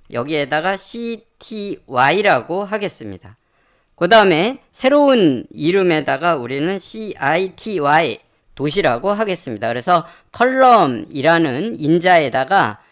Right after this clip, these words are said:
이런 식으로 중괄호를 주게 되는데요. 요 부분이 이제, 에, 파이썬의 딕셔너리가 되겠습니다. 그래서 씨티와이를 씨아이티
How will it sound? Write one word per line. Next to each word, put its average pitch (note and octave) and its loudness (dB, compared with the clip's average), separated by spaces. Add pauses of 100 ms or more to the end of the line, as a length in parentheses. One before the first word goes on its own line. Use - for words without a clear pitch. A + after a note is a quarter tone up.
(140)
이런 F#3 2
식으로 D3+ -4
중괄호를 G#3 2
주게 C3 -6
되는데요. G#2+ -8 (320)
요 F3 0
부분이 F3 -2
이제, C3+ -4 (260)
에, G#2 -4
파이썬의 F#3+ 0
딕셔너리가 D3 0
되겠습니다. A2+ -8
그래서 D#3+ -4 (220)
씨티와이를 F#3 0 (160)
씨아이티 G3+ 0